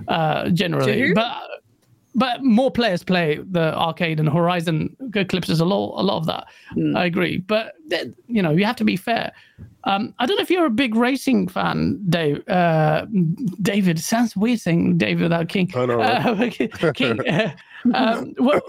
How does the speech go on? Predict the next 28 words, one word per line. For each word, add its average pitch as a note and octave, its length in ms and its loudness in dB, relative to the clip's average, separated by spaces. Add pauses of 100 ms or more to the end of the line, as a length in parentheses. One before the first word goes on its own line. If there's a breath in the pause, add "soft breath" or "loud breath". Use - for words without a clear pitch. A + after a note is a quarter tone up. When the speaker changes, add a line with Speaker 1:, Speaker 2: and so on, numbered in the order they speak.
Speaker 4:
<laughs> F#2 160 -10
Speaker 1:
are A3+ 100 0
you D#4 140 0
a - 20 -4
big G#4+ 160 0
racing D#4+ 240 0
fan, C#4+ 160 0
and A3+ 160 2
what C4+ 80 2
did C4+ 100 -4
you C#4+ 80 2
think A#3+ 160 0
about F3+ 120 2
this? F3+ 100 0
Did G3+ 160 -2
you F#3+ 80 2
see C4 260 0
this, A#3+ 400 -4 (280 soft breath)
and G3+ 200 0
what's G#3+ 160 0
your G#3+ 80 0
take F3 260 -4
on D3 500 0 (140)
Turn D3+ 260 0
Ten D3 360 0 (560)
handing F3 400 -2
the E3 120 2
torch F3 340 -2